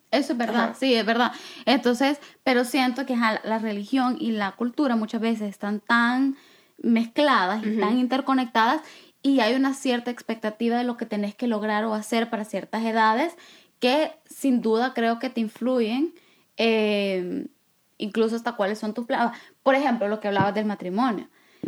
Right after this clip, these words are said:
Speaker 1: Esa es una construcción social tan grande. O sea, ¿por qué,
Speaker 2: Menos
Speaker 1: por
Speaker 2: mal
Speaker 1: qué?
Speaker 2: que vamos a estar light hoy.
Speaker 1: Bueno, sí.
Speaker 2: <laughs>
Speaker 1: Pues sí.
Speaker 2: O
Speaker 1: ¿Por
Speaker 2: sea.
Speaker 1: qué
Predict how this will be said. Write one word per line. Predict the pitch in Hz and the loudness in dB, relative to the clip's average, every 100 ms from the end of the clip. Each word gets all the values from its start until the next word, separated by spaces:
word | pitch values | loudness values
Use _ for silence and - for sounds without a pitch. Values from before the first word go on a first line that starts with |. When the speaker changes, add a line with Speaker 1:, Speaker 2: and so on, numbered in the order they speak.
| - | -2
Speaker 1:
Esa | 247 262 | 0 2
es | 311 | 2
una | 320 | 2
construcción | 320 302 220 214 233 233 | 2 -2 -2 -4 -2 0
social | 269 285 247 240 | -2 0 -2 0
tan | 254 277 285 | 0 2 2
grande. | 262 254 220 160 | 2 2 0 0
O | 208 | 0
sea, | 269 226 - - - | 2 0 -2 -20 -2
¿por | - 339 - | 2 2 4
qué, | 294 311 320 | 4 4 2
Speaker 2:
Menos | |
Speaker 1:
por | 185 196 | 2 2
Speaker 2:
mal | 214 | 2
Speaker 1:
qué? | |
Speaker 2:
que | 226 | 2
vamos | |
a | 226 | 0
estar | 220 196 | -2 -2
light | 208 185 | -2 -4
hoy. | - 214 - - | -6 -8 -8 -2
Speaker 1:
Bueno, | 233 247 220 | 2 4 4
sí. | 277 285 - - - | 2 4 4 4 2
Speaker 2:
<laughs> | - 262 | -2 4
Speaker 1:
Pues | 285 359 | 4 6
sí. | 285 - - - 302 247 277 | 4 4 2 2 2 2 2
Speaker 2:
O | |
Speaker 1:
¿Por | 415 | 4
Speaker 2:
sea. | 381 214 | 6 6
Speaker 1:
qué | 302 | 4